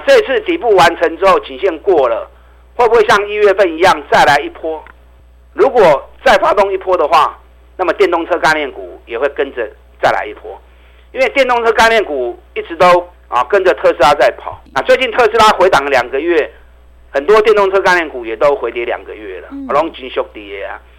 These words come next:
Speaker 1: 我在注意这个现象，所以到时候特斯拉如果再发动的话，那电动车概念股我们会再进场。
Speaker 2: 好。
Speaker 1: 啊，你有兴趣的话，可以跟着我们一起做。
Speaker 2: 是。
Speaker 1: 现阶段就是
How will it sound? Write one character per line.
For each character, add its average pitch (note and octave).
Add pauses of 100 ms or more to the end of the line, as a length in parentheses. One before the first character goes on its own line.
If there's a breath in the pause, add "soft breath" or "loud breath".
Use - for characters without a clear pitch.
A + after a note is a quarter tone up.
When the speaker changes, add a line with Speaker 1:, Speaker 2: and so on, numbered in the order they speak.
(200 soft breath)
Speaker 1:
我 B2+
在 F#3+
注 F3+
意 D3+
这 D#3
个 C3+
现 A2+
象， G2 (560 soft breath)
所 D#3+
以 D#3
到 C4+
时 A3
候 A#3+
特 A3 (120)
斯 A3+
拉 G#3+
如 G#3+
果 E3
再 F#3
发 E3+
动 D#3+
的 C3
话， C#3 (680)
那 C3+
电 G#3
动 G3
车 G3
概 F#3
念 E3
股 A#2
我 G#2+
们 A#2+
会 D#3
再 D3
进 A2
场。 - (300)
Speaker 2:
好。 D#3+
Speaker 1:
啊， B2
你 D#3+
有 F#3+
兴 F3+
趣 E3
的 D#3
话， D3+
可 D3
以 A#2+
跟 C3
着 A#2
我 G#2
们 G#2+
一 -
起 -
做。 -
Speaker 2:
是。 A3+ (440)
Speaker 1:
现 C4+
阶 B3
段 A3+
就 A#3
是 A3+